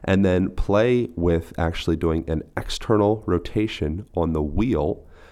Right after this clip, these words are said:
to create a little bit of a, uh, contraction in and around the muscles of the forearm, also all of those external rotators throughout the shoulder. And, uh,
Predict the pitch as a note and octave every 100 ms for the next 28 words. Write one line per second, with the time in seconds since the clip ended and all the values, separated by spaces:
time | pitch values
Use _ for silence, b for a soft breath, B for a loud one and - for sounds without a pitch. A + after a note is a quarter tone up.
0 | B - F#2+ E2+ - - D#2+ D#2 - E2+
1 | D#2+ E2 E2+ D#2+ D2 - - - D2+ C#2+
2 | C2+ D2 D2 C#2+ C#2+ C#2+ - - - F#2
3 | - A2+ A#2 - E2 - B B B F#2
4 | E2+ D#2+ D#2 D2+ E2+ F2 - E2 D#2+ F2
5 | - F#2 E2 D#2+ D#2 D2 D2 - D2 C#2+
6 | - D2 C#2 C#2 - D2+ C#2+ D2 - -
7 | - - C#2+ D2 D2+ - D2 D2 C#2+ C#2+
8 | - - A2 G#2+ G#2+ B B B B B
9 | - E2+ D#2+ D#2 D2+ D2 D2 C#2+ C#2+